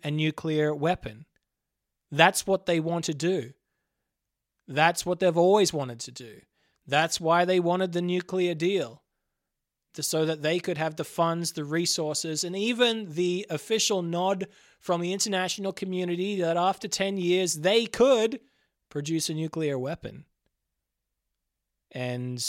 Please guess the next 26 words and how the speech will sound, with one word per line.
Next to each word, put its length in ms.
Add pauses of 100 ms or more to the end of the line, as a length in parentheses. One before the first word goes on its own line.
(140)
now 520
that 480
the 80
United 280
States 280
has 60
pulled 280
out 140
of 60
the 60
nuclear 440
deal, 420 (420)
Iran 320
is 140
using 280
that 180
for 80
justification 760
and 120
has 320
done 260
for 100
the 80
past 380
two 220
years 600